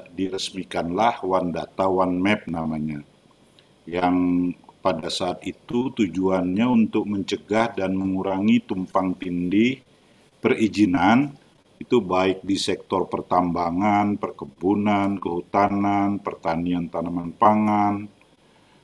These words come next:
Dan kami, eh, melakukan, eh, eh, kegiatan itu diikuti dengan, eh, apa, langkah-langkah yang ada. Pada tahun dua ribu enam belas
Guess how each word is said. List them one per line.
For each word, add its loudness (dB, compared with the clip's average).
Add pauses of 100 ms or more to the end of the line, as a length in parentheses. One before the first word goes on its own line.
(140)
Dan -2
kami, 2
eh, -4
melakukan, 2 (240)
eh, -2 (1080)
eh, -6
kegiatan 2
itu 6
diikuti 4
dengan, 2
eh, -2 (500)
apa, 0 (100)
langkah-langkah 4
yang 2
ada. -2 (800)
Pada 4
tahun 2
dua 8
ribu 4
enam 2
belas 0